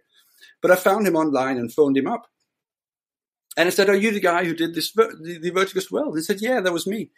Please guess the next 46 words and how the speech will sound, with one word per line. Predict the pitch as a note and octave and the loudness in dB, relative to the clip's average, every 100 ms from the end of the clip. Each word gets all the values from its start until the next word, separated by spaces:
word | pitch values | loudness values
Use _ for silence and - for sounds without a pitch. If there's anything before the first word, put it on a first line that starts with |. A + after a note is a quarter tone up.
| - - - _ | -20 -20 -20 _
I | E3+ | 2
said, | G#3 F#3+ - - | 4 2 -2 0
"Tell | G3+ A3 | 4 6
me | G#3+ | 6
about | F#3+ D#3+ D#3 | 4 2 0
who, | F3 - - | -6 -6 -6
what | F3+ F3 | -4 -4
you, | F3 D#3 | -6 -8
uh, | - - | -10 0
how | A3 | 0
do | A3+ | 2
you | G#3+ | -2
come, | G#3 F#3+ F3 | -2 -2 -2
come | G3+ | -4
up | D4 C#3+ | -2 -4
with | |
this?" | G#2+ - - _ _ _ _ _ _ | -6 -6 -12 _ _ _ _ _ _
And | E3 G#3+ | 2 2
he | |
said, | G#3 G#3 F3 | 6 4 4
"Well, | F#3 G3 - - | 4 2 0 -6
he, | D3+ B3 A3 | -4 -2 -4
he | F3+ A#3 | -4 -2
has | A3+ - | -2 -2
just | F3 E3 | -4 -2
been | D#3 C#3+ | 0 2
made | C#3+ C#3 - _ | 2 2 -2 _
the | C#3 C3 B2+ | -2 0 0
head | F3+ F3+ B2 _ _ | 2 0 0 _ _
of, | A#2+ A2+ A2+ - _ _ | -2 -2 -2 -8 _ _
of | B2+ A#2 C#3 | -4 -2 4
Vertigo | C#3 C3+ C3+ G#2+ | 4 4 0 -2
Records." | - - - - | -2 -14 -20 -20
So | - D3+ | 2 2
he | C#3+ | 4
was | F#3+ D#3 | 0 -2
hired | - D#3 E3+ E3 - _ _ _ - | 0 2 2 2 -2 _ _ _ 2
by | A#2+ | 2
Philips | A2 - A3 F3 - | 2 4 4 4 -2
Records. | G#2 F2+ E2+ - | -4 -4 -8 0
Philips, | F#3 F#3+ - - _ _ - | 4 4 2 -8 _ _ -2
uh, | E3+ D3 | -2 2
Vertigo | F#3 G3 - D#3+ | 2 2 2 0
was | C#3 - | 0 -6
a | |
sub, | A#2+ - D#3 D3 | -6 2 2 2